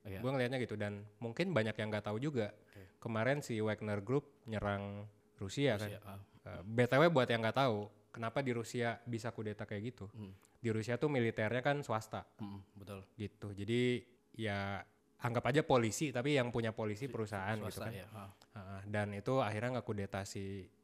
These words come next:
Speaker 2: ya, percobaan kudeta lah. Nah, eh, di situasi kayak gitu orang-orang Moskow tapi santuy-santuy aja dan gua ngelihat banyak juga
Speaker 1: Hmm.
Speaker 2: orang-orang, bahkan kayaknya teman-teman gua yang
Speaker 1: Hmm, hmm, hmm.
Speaker 2: kagak tahu ada kejadian itu atau tahu
Speaker 1: Iya.
Speaker 2: tapi kayak,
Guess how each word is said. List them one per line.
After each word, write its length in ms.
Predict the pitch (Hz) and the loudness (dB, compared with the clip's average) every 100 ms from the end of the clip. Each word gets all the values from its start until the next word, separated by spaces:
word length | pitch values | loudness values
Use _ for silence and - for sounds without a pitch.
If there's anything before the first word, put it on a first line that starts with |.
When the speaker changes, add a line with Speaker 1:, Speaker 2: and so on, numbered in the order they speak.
| _ - | _ -12
Speaker 2:
ya, 260 | 101 82 - _ _ _ | -10 -10 -14 _ _ _
percobaan 400 | - - 110 104 | -8 -4 -2 -2
kudeta 340 | 104 98 95 98 | -4 -6 -4 -4
lah. 140 | 85 - - - - - - | -6 -14 -20 -20 -20 -10 2
Nah, 160 | 113 98 - - _ | 2 2 -6 -20 _
eh, 260 | 120 117 120 | 2 4 6
di 280 | 120 120 | 8 8
situasi 360 | 117 131 120 113 | 8 6 6 4
kayak 160 | 120 120 | 4 4
gitu 160 | 165 131 | 8 10
orang-orang 400 | 110 113 110 107 | 10 10 8 4
Moskow 340 | 110 107 156 | 2 2 4
tapi 200 | 151 131 | 6 6
santuy-santuy 520 | 156 113 107 104 101 104 | 4 4 4 0 0 0
aja 260 | 123 120 | 2 2
dan 220 | 113 107 104 | 2 0 0
gua 120 | 120 | 0
ngelihat 320 | 143 117 139 | 2 2 2
banyak 260 | 139 110 104 | 2 0 0
juga 340 | 123 127 120 - - - | -2 2 2 0 -14 -18
Speaker 1:
Hmm. 160 | 98 90 - | -16 -16 -6
Speaker 2:
orang-orang, 600 | 104 110 107 107 120 135 | 0 0 0 2 2 2
bahkan 320 | 135 113 156 151 | 0 4 4 4
kayaknya 240 | 120 151 | 2 2
teman-teman 480 | 131 117 107 110 110 | 0 -2 -2 -4 -4
gua 240 | 101 113 | -2 -2
yang 220 | 139 113 123 | 0 0 0
Speaker 1:
Hmm, 180 | 135 104 | -2 -8
hmm, 160 | 104 101 | -12 -16
hmm. 20 | - | -14
Speaker 2:
kagak 280 | - 98 101 | -10 -6 0
tahu 200 | 123 135 | 4 4
ada 220 | 123 113 | 4 -2
kejadian 400 | 107 113 107 107 | -4 -2 0 0
itu 160 | 117 117 | -2 -2
atau 220 | 98 110 131 | -2 0 0
tahu 240 | 113 120 | 4 4
Speaker 1:
Iya. 80 | 135 | 2
Speaker 2:
tapi 160 | 117 127 | 0 -2
kayak, 200 | 104 | -6